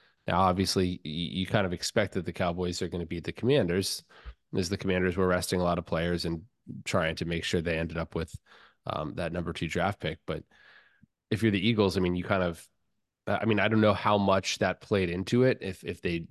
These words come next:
just didn't feel necessarily that, if they knew they really weren't really playing for that much. Um, I mean, in the second half, that was the case, but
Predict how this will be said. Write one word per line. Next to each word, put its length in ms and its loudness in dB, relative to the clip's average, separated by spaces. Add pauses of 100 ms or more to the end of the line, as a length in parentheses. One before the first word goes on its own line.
(520)
just 260 0 (160)
didn't 360 -2
feel 260 -2
necessarily 720 -4
that, 280 -2 (880)
if 80 -4
they 160 4
knew 100 6
they 140 2
really 360 0 (380)
weren't 320 -4
really 200 -8
playing 280 -6
for 120 0
that 100 4
much. 360 -2 (500)
Um, 280 -6
I 80 -8
mean, 180 -4
in 80 -4
the 60 -6
second 300 0
half, 240 2
that 160 0
was 140 -6
the 80 -4
case, 320 0
but 220 -2